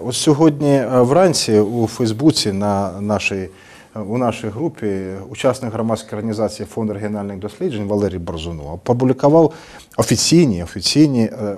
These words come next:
прогностичні дані розвитку України на, на певний період, з яких, е, видно одне: ми залишаємося державою третього світу, на жаль, за рівнем,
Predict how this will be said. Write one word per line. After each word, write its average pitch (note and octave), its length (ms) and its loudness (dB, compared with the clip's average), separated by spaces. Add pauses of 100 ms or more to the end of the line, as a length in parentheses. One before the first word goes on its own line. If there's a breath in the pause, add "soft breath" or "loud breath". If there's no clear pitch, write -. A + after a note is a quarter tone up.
прогностичні A2+ 720 -4
дані A#2 460 4
розвитку G2+ 560 -2
України G2 760 -4
на, F#2 280 -6 (420 soft breath)
на G2+ 160 -8
певний G2 360 -6
період, D2+ 520 -14 (300 loud breath)
з G2 160 -2
яких, B2+ 420 2
е, A2+ 220 2 (180)
видно C3 380 0
одне: G#2+ 440 2 (360 loud breath)
ми C#3+ 340 2
залишаємося B2+ 920 2
державою G2+ 520 -2
третього G2+ 480 -4
світу, - 400 -10 (220)
на F#2+ 140 -6
жаль, E2+ 260 -6
за F#2+ 160 0
рівнем, A2+ 480 4